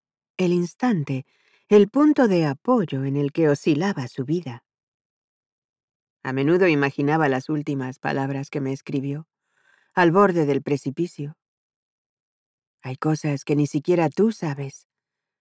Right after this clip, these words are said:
Ya no puedo hacer esto. Recuérdame". Pero el silencio era,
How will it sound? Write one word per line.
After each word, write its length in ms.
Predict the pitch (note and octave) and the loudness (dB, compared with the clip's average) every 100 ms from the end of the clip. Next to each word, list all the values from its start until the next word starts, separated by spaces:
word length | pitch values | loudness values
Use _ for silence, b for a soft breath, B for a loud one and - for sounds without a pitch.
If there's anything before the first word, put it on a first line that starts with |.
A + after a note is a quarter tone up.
| _ _ _ _ - | _ _ _ _ -4
Ya 120 | G3 | 0
no 140 | A3+ | 0
puedo 360 | G#3+ G3 F3 C3 | 4 4 4 0
hacer 260 | C3 D3 | -4 -2
esto. 440 | C3+ - - C3+ _ _ _ _ _ | -2 -6 -12 -14 _ _ _ _ _
Recuérdame". 800 | G3+ G3+ B3+ B3 D#3 C3+ C3 C3+ _ _ _ _ _ _ _ _ _ _ _ _ _ _ _ _ _ _ _ _ - | 0 0 4 2 2 -4 -6 -10 _ _ _ _ _ _ _ _ _ _ _ _ _ _ _ _ _ _ _ _ -14
Pero 180 | C3+ | -8
el 80 | B2 | -8
silencio 580 | - D3 D#3+ E3 - B2 | -2 0 2 0 -2 -4
era, 300 | C#3 C3+ | -2 -4